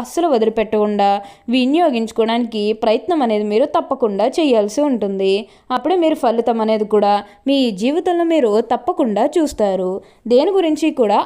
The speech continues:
ఆలోచించకండి. ఏదైతే మంచిగా అనిపిస్తుందో అది ఖచ్చితంగా అయితే చేసేయండి. అప్పుడు మీరు ఒక అద్భుతమైనటువంటి ఫలితం అనేది మీ జీవితంలో మీరు తప్పకుండా చూస్తారని చెప్పవచ్చు. తులారాశి వారికి అయితే ఇప్పుడు అదృష్టం అనేది బాగా కలిసి వస్తుంది. ఈ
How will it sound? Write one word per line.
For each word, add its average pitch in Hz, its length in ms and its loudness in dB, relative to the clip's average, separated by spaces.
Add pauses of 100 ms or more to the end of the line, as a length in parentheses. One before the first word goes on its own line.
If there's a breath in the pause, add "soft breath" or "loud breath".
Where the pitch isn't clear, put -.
(160)
ఆలోచించకండి. 202 800 -2 (300)
ఏదైతే 302 380 2
మంచిగా 294 140 -2 (140)
అనిపిస్తుందో 285 480 -2
అది 240 120 0 (200)
ఖచ్చితంగా 247 480 0
అయితే 208 280 0
చేసేయండి. 190 560 0 (460 loud breath)
అప్పుడు 302 240 0
మీరు 294 160 4
ఒక 277 100 0 (160)
అద్భుతమైనటువంటి 285 920 -2
ఫలితం 254 420 0
అనేది 254 300 -2 (500 loud breath)
మీ 277 80 2 (260)
జీవితంలో 330 540 0
మీరు 226 180 2 (180)
తప్పకుండా 247 500 0 (100)
చూస్తారని 240 600 0 (200)
చెప్పవచ్చు. 190 560 -2 (420 loud breath)
తులారాశి 330 440 4
వారికి 320 200 2
అయితే 254 160 -2
ఇప్పుడు 285 140 2 (140)
అదృష్టం 269 420 0
అనేది 240 280 0
బాగా 220 220 2 (100)
కలిసి 262 320 0
వస్తుంది. 190 540 -2 (720 loud breath)
ఈ 262 40 2